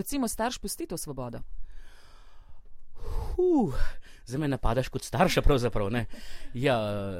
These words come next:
Speaker 2: jaz mislim, da starši lahko največ naredimo s tem, da otroka prepustimo Božjemu varstvu pa angelom varuhom, ne, pa Svetemu Duhu. Potem bo pa Svet Duh že naprej potisnil otroka na pravo pot oziroma ga na tisti poti, ki jo bo izbral, spremljal in ga usmerjal. Eh, jaz mislim, da je v življenju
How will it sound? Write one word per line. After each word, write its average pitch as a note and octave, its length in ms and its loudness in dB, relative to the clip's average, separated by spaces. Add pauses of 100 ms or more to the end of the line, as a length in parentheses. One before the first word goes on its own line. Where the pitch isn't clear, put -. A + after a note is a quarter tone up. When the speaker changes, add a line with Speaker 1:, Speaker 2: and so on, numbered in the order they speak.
(200)
Speaker 2:
jaz E3+ 240 -6
mislim, F3 240 -4
da C#3+ 80 -4
starši C3 480 0
lahko C3+ 240 -4
največ C#3 220 -4
naredimo A#2+ 260 -4
s - 80 -12
tem, C3 160 -2
da G#2+ 220 -2 (420)
otroka G#2 400 -4
prepustimo G#2+ 480 -4
Božjemu G2 400 -4
varstvu G#2+ 400 -4
pa G2 160 -4
angelom F#2+ 320 -4
varuhom, G2 480 -6
ne, G#2+ 140 -4 (340)
pa A2+ 80 -4
Svetemu G#2 400 -4
Duhu. C#3+ 380 -4 (500)
Potem F3+ 240 -4
bo F3+ 80 0
pa E3 80 -2
Svet E3+ 240 -2
Duh E3+ 80 0
že E3+ 80 0
naprej D3+ 240 2
potisnil - 400 -2
otroka A2 320 0
na G#2+ 80 -2
pravo G2 320 -2
pot F#2 240 -6
oziroma A2+ 240 -4
ga G#2+ 160 -4
na G2+ 80 -6
tisti - 240 -10
poti, G#2+ 400 -4
ki B2 140 -2
jo A2+ 100 -2
bo G2 160 -2
izbral, A#2+ 320 -2 (240)
spremljal A#2 560 0
in A#2 80 -4
ga A2+ 80 -2
usmerjal. F#2 460 -8 (520)
Eh, G2+ 440 -6
jaz C#3 140 -6
mislim, E3 220 -6
da D3 80 0
je C3+ 200 0
v A#2+ 40 -2
življenju A#2+ 540 -4